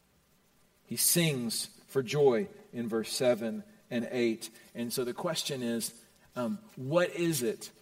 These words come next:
that you are really so very grateful for that can fuel your joy in this moment, but also in the coming days?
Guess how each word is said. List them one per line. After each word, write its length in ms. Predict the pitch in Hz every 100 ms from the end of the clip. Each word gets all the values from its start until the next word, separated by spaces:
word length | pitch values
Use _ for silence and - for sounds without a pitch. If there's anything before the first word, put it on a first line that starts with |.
| _
that 240 | - 127 101
you 380 | 127 135 135 -
are 320 | 131 135 131 -
really 420 | 139 202 185 139
so 300 | - - 180
very 420 | 143 147 135 123
grateful 720 | 117 110 110 110 - - - - -
for 440 | - 139 - - _ _ _ _ _ _ _ _ _
that 180 | 120 -
can 200 | 123 113
fuel 380 | - 127 127 113
your 180 | 113
joy 380 | 110 104 - - - _
in 160 | 117 113
this 240 | 151 -
moment, 380 | 117 98 101 - - -
but 100 | 139
also 540 | 139 147 156 147 143 - - -
in 180 | 139
the 80 | 135
coming 380 | 131 143 135 127
days? 460 | 135 143 - -